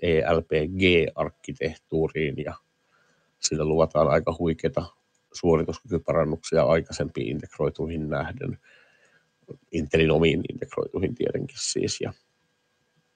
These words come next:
sitten on se Soxiru vielä, niin siellä on sitten, tota, niin kaikki, mitä nyt on näitä Uncore-ominaisuuksia ja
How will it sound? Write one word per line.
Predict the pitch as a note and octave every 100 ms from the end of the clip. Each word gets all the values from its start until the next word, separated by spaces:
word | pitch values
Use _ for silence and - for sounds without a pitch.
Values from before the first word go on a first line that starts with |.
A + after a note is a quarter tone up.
| _ _ _ _ _ _ _ - - - - - _ _ _ _
sitten | - E2+ E2 - - D#2
on | C#2+
se | C#2+
Soxiru | - F2+ D#2+ - - D2 C#2 C2
vielä, | C2+ C2 C2
niin | A1+ - _
siellä | - - F2+ E2 D#2+
on | - C2+
sitten, | - - - -
tota, | - -
niin | -
kaikki, | - - C#3 - _
mitä | - - F2
nyt | E2+ -
on | D#2+
näitä | D#2+ D#2 F2 - _ -
Uncore-ominaisuuksia | F2+ E2+ E2 E2 D#2 E2 D#2+ D#2+ D#2 - D#2 - D#2 D2
ja | C#2+